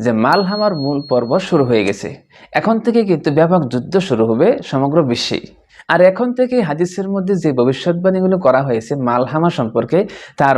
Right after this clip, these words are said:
মূল পর্ব এখন থেকেই পুরো দমে চলতে থাকবে, যা কখনোই থামবে না।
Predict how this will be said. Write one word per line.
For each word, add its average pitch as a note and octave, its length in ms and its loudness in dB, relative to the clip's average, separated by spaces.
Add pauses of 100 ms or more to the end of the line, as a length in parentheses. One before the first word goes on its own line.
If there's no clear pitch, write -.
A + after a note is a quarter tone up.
(120)
মূল F#3+ 240 0
পর্ব G3+ 160 0 (120)
এখন D3+ 240 -2
থেকেই C#3+ 300 0
পুরো A#3+ 220 6
দমে G#3+ 260 0
চলতে A#2+ 280 0
থাকবে, G#2+ 220 -6 (120)
যা D3+ 80 2 (120)
কখনোই E3 360 -2
থামবে A2 300 -4
না। - 60 -12